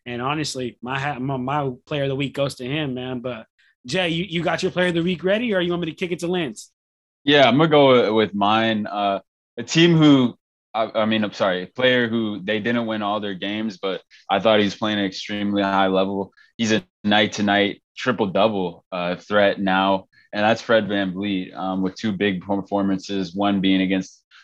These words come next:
Speaker 2: obviously an undermanned Warrior team last night, and then against the Brooklyn Nets, the class of the East. Uh, I, I thought he had a great, efficient,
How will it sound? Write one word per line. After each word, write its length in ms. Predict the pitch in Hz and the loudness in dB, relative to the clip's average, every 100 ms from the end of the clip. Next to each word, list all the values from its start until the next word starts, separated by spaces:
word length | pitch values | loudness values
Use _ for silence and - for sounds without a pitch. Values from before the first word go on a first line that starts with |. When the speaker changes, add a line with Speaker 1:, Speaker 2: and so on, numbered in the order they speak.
| - | -2
Speaker 2:
obviously 420 | 131 131 131 120 | 0 0 2 4
an 60 | 101 | 4
undermanned 720 | 107 107 104 101 101 98 95 | 2 2 2 0 0 -2 -4
Warrior 320 | 98 98 98 | -2 -2 -4
team 280 | - 101 95 | -6 -6 -4
last 320 | 92 90 - | -4 -6 -6
night, 300 | 95 98 90 | -4 -2 -4
and 140 | 90 | -4
then 340 | 90 92 85 78 | -4 -4 -8 -10
against 380 | 90 92 92 - | -8 -2 -2 -4
the 60 | 90 | -6
Brooklyn 520 | 98 95 98 90 90 | -2 -2 -2 -4 -2
Nets, 340 | 92 95 - | -2 -2 -6
the 80 | 92 | -14
class 400 | - 90 90 - | -4 -2 -2 -4
of 60 | 90 | -8
the 80 | |
East. 500 | 85 80 95 92 - _ _ _ - | -8 -4 -4 -6 -10 _ _ _ -4
Uh, 40 | 95 90 90 85 80 | 0 2 2 0 0
I, 300 | 98 101 95 | 2 2 2
I 20 | |
thought 240 | 98 104 101 | 2 2 2
he 80 | |
had 280 | 98 98 95 | 2 2 0
a 40 | 92 | -2
great, 400 | 92 104 107 101 | -4 -2 -2 -4
efficient, 680 | - 113 110 120 110 104 | -6 -6 -6 -2 -2 -4